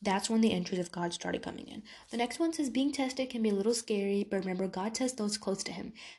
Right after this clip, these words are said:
Verily, with hardship is ease. When you strengthen your faith and become thankful for what you go through, you will feel pure bliss. Always talk to God about everything. It's the cure. Overthinking and overstressing is from shaitan. Whatever you face is clear.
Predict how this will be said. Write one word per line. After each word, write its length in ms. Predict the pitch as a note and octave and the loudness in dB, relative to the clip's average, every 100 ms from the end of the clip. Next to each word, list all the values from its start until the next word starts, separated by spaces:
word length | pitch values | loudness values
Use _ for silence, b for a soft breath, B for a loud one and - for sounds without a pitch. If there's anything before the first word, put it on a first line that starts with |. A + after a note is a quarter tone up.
| _ | _
Verily, 300 | G#3 G#3 B3+ | 2 4 4
with 120 | C#4 | 4
hardship 360 | G#3 G3+ - A3 | 2 0 -2 -2
is 140 | G#3+ | -4
ease. 320 | - F#3+ F#3+ - | -4 -4 -4 -4
When 140 | F#3+ | -2
you 60 | F#3 | -2
strengthen 440 | - F#3+ G3 F#3+ | -4 -6 -4 -4
your 100 | F#3 | -4
faith 300 | F3+ A#3 A#3 | 0 2 2
and 120 | G#3 | 0
become 300 | F#3+ - F#3+ - | -4 -6 -10 -6
thankful 300 | B3 B3+ A3+ | -4 -2 -2
for 80 | G#3+ | -2
what 180 | G3 G3+ | -2 -2
you 80 | |
go 200 | A3+ G3 | -2 -2
through, 260 | F#3+ G3 F#3+ B B B | -2 -2 -2 B B B
you 80 | G#3 | -4
will 40 | |
feel 200 | G#3 G3+ | -2 -4
pure 320 | G3 - F#3 | -6 -2 -2
bliss. 340 | F3+ - G#3 - B B B | -2 -6 -6 -10 B B B
Always 240 | A#3 C#4 | 0 0
talk 220 | - B3+ B3+ | 0 -4 -2
to 80 | |
God 200 | A3+ G#3 | -2 0
about 240 | G#3 G#3 G#3 | 2 0 0
everything. 540 | F3+ F3+ F3+ F#3 G3 - | -2 -2 -2 -4 -6 -8
It's 180 | - - | -6 -4
the 140 | F3+ | -6
cure. 400 | - - G3 - | -2 0 2 0
Overthinking 600 | - G3 F#3+ - G3 G3+ | -4 -2 -4 -6 -6 -2
and 100 | F#3+ | -2
overstressing 680 | F#3+ F#3 F3+ - A3 A3+ A#3 G3+ | -2 -4 -4 -2 -2 -2 -4 -4
is 80 | |
from 320 | - F#3+ F#3 F3+ b | -4 -4 -6 -8 b
shaitan. 560 | - - A3 G#3+ F#3 F3 | -6 -4 -2 -4 -6 -2
Whatever 380 | E3 G#3 B3 C#4 | -2 0 0 0
you 160 | C4+ | 0
face 460 | C#4 - A3 G#3+ G#3+ | -2 0 2 2 -2
is 240 | - G#3 | -4 -6
clear. 420 | - - G3+ A3 | -6 -8 -6 -6